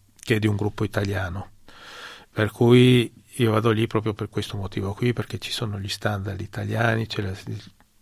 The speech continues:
insomma, vengono regolarmente ogni settimana da, a vedere, a controllare, eccetera. Ci sono altri colleghi italiani,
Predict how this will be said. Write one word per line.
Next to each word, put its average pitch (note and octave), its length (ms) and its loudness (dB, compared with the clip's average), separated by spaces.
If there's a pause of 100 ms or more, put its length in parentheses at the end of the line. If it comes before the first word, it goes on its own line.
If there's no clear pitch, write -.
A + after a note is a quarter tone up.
(140)
insomma, A2 360 -8 (260)
vengono G#2 420 -2
regolarmente G#2 720 -2
ogni G2 120 -6
settimana G#2 640 -4
da, G2+ 200 -6
a G2+ 40 -8
vedere, G#2 420 -4
a G2 40 -8
controllare, G2+ 640 -4
eccetera. B2 440 -2
Ci - 1000 -12
sono G2 200 4
altri G#2 280 0
colleghi G#2 400 -4
italiani, C3 840 2